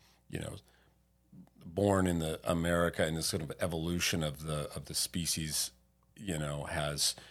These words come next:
been impacted by, you know, aspects of this culture and this environment. Um,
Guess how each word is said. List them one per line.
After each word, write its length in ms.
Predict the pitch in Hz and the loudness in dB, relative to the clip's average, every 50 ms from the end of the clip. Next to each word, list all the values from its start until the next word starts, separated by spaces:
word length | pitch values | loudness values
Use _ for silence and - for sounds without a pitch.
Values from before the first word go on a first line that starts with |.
| - - - - - - _ _ _ _ | -20 -20 -20 -20 -20 -20 _ _ _ _
been 160 | - 98 85 85 | -2 0 0 2
impacted 600 | 85 85 80 - 90 82 73 - - 85 76 71 | 0 0 0 0 0 -2 -2 -4 -6 -8 -6 -2
by, 480 | - 80 76 76 76 76 76 76 - - - _ _ _ _ - - - _ _ _ _ _ _ _ - - | 0 0 0 0 0 -2 -4 -4 -6 -10 -14 _ _ _ _ -20 -20 -20 _ _ _ _ _ _ _ -14 -10
you 100 | - - | -8 -8
know, 120 | - - - | -6 -4 -2
aspects 420 | - 82 80 - - - 85 - - | 0 0 0 0 0 -2 -2 -2 0
of 80 | 87 | 2
this 180 | 90 151 143 - | 6 6 6 6
culture 380 | - - 95 80 - - 82 73 | 4 2 -2 -2 -2 -2 -4 -4
and 140 | 73 80 | -2 -2
this 160 | 90 98 - - | 0 0 0 0
environment. 560 | 92 78 73 73 69 69 67 69 71 78 - - - | 0 0 -2 -2 -2 -2 -4 -6 -8 -8 -10 -8 -6
Um, 440 | 92 82 78 76 71 71 73 76 | -4 -4 -4 -4 -6 -6 -8 -10